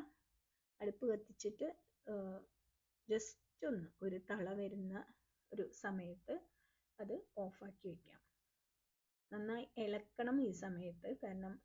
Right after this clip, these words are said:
ആ, ഇളകാതെ ഇരുന്ന് കഴിഞ്ഞാൽ അത് അടിഭാഗം ചൂടായി പിരിഞ്ഞു പോകും. അത് കഴിഞ്ഞ് കഴിഞ്ഞാൽ നമുക്ക് വേഗം തന്നെ വേറൊരു പാത്രത്തിലേക്ക് മാറ്റി വയ്ക്കാം. ഇത് ചോറിന് പറ്റിയ നല്ലൊരു സ്വാദിഷ്ടമായ കറിയായിട്ട് എനിക്ക്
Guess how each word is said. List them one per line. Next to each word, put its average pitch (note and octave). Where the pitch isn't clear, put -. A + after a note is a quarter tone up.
ആ, G3+
ഇളകാതെ G3
ഇരുന്ന് G3
കഴിഞ്ഞാൽ F#3+
അത് A#3
അടിഭാഗം F#3+
ചൂടായി F#3+
പിരിഞ്ഞു G3
പോകും. E3
അത് G3+
കഴിഞ്ഞ് F#3+
കഴിഞ്ഞാൽ F#3+
നമുക്ക് G3
വേഗം G3
തന്നെ G#3
വേറൊരു F#3
പാത്രത്തിലേക്ക് F#3+
മാറ്റി F#3+
വയ്ക്കാം. F#3+
ഇത് G#3+
ചോറിന് F#3+
പറ്റിയ G3
നല്ലൊരു F#3+
സ്വാദിഷ്ടമായ A3+
കറിയായിട്ട് F3+
എനിക്ക് F#3+